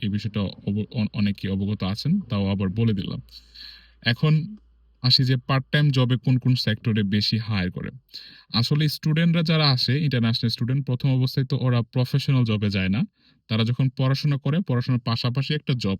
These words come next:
করে, সেটা হচ্ছে পার্ট টাইম জব। সেটা যে কোনো সেক্টরে হইতে পারে, সেটা তার ফিল্ড রিলেটেড হইতে হবে এরকম কোনো কথা নাই। সে, সে যে কোনো ফিল্ডে কাজ করতে পারবে, but একটা রেস্ট্রিকশন আওয়ারে,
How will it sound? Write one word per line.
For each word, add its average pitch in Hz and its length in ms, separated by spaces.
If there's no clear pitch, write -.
করে, 123 220
সেটা 117 220
হচ্ছে 117 200
পার্ট 104 300
টাইম 101 180
জব। 127 200
সেটা 123 280
যে 120 180
কোনো 139 180
সেক্টরে 104 380
হইতে 95 220
পারে, - 220
সেটা 135 260
তার 143 180
ফিল্ড 147 240
রিলেটেড 143 340
হইতে 135 200
হবে 123 180
এরকম 120 220
কোনো 95 180
কথা - 280
নাই। 90 140
সে, 101 200
সে 131 160
যে 135 180
কোনো 127 200
ফিল্ডে 123 220
কাজ 117 200
করতে 110 260
পারবে, 104 280
but 95 140
একটা 104 160
রেস্ট্রিকশন 123 600
আওয়ারে, 139 360